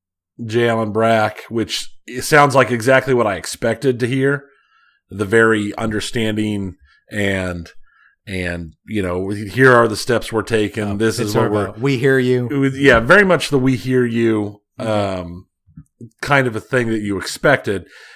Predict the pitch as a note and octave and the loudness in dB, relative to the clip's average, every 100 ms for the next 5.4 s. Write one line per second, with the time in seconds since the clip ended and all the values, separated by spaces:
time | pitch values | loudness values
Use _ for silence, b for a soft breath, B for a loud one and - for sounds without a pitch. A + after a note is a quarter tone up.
0 | B A#2 B2+ B2 B2 C3 C#3 D3 F#3+ G3 | B 0 2 4 2 2 2 6 6 6
1 | C3+ A#2 A2 G#2+ G#2 G#2+ - C3 B2 G#2+ | 4 2 0 -2 -4 -6 -4 -2 -2 -2
2 | B2 A2 G#2+ G#2+ G#2 G2 F#2 E2+ b b | -4 -2 0 2 2 0 -2 -6 b b
3 | b b G#2+ G#2 F#2 D#2+ - - F3+ - | b b -6 -4 -4 -6 -8 -2 0 0
4 | B2+ G#2 D#3 G#3 F#3 A#2+ A2+ F#2+ F2 F#2+ | -2 0 4 4 2 0 -2 -2 -2 -6
5 | - F#2+ F2+ E2+ | -6 -4 -4 -6